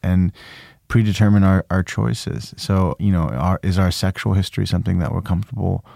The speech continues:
being traded and sold? Is our medical record something that we're comfortable?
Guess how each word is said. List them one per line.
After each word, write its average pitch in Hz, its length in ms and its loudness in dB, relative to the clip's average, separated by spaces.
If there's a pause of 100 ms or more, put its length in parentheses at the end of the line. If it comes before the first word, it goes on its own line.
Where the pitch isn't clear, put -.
(260)
being 87 220 2
traded 87 280 0
and 85 100 0
sold? 90 320 -2
Is 80 120 -4
our 82 100 2
medical 87 520 0
record 87 440 -2
something 85 280 -2
that 82 120 0
we're 85 120 -2
comfortable? 90 580 -2